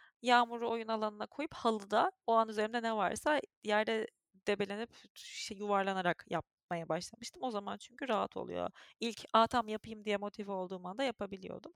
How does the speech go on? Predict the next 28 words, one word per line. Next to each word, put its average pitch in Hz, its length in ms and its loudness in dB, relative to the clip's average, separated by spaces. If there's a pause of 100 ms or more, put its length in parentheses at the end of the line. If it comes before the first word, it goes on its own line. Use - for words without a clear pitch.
(300)
Çok - 220 -6
da 285 60 2
iyi 269 140 0
hissetmiştim. - 600 -6
Gerçekten - 440 0
iyi 214 200 -10
de 214 80 -2
geldi. 180 300 -2
Hemen 226 320 -2
de 226 120 2 (560)
muhtemelen 202 520 -4
o, 202 220 -8 (380)
eee, - 260 -8 (140)
uzun 190 380 -12
hep - 260 -4
yani 170 180 -4
spor - 260 -6
yapmış 180 320 -2
olmanın 185 400 -6
verdiği, 160 460 -6 (640)
eee, 190 100 -4
yatkınlıkla 190 920 -2
direkt 214 240 0
hani 214 160 -4
böyle 208 180 -2
kaslarım 208 480 -4
kendini 214 340 0
hatırladı. 190 600 0